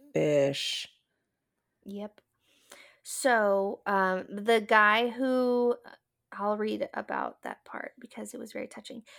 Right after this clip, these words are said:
Speaker 2: So she was on the road and, um, crawled through the brush to the street and laid across the white lines. And,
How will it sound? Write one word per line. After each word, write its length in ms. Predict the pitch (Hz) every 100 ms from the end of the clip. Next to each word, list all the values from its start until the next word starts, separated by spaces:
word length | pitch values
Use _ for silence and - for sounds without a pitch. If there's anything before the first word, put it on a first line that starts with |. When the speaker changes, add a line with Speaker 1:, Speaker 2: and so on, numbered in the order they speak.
| -
Speaker 2:
So 460 | - 262 226 208 - _ _ _ _
she 500 | - - 277 277 294
was 180 | 294 294
on 140 | 269
the 80 | 269
road 440 | 220 185 190 196 -
and, 520 | 208 196 185 185 185 - - _ _ -
um, 500 | 196 180 180 180 - _ _
crawled 420 | - 240 254 254 - - _ _
through 200 | _ 269
the 80 | 269
brush 300 | 240 233 240
to 100 | -
the 100 | 269
street 320 | 294 - 240 202
and 120 | 208
laid 140 | 208
across 300 | 208 214 208
the 100 | -
white 240 | 220 202 220
lines. 460 | 190 180 180 190 - - - _ _ _ _ -
And, 600 | 208 202 190 190 185